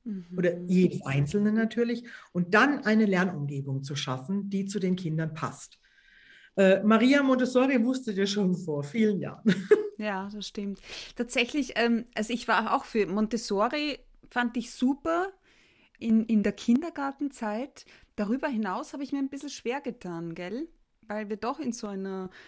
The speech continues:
Speaker 1: Gesellschaft leben, wo Leistungsdruck herrscht.
Speaker 2: Genau, und das aber auch da, äh, Frau Schütze, ist es auch wieder unsere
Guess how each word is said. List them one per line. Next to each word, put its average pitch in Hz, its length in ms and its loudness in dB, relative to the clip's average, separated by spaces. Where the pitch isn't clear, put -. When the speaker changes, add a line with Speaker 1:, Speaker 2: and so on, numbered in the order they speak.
Speaker 1:
Gesellschaft 208 680 2
leben, 190 360 2
wo 208 140 2
Leistungsdruck 214 840 -2
herrscht. 170 600 -6
Speaker 2:
Genau, 254 380 4
und 170 160 -4
das 196 260 2
aber 220 280 0
auch 240 200 0
da, 294 440 -2
äh, 190 280 0
Frau 185 180 -4
Schütze, 214 360 -2
ist 220 180 -2
es 220 200 -6
auch 202 220 -2
wieder 254 360 0
unsere 202 840 -2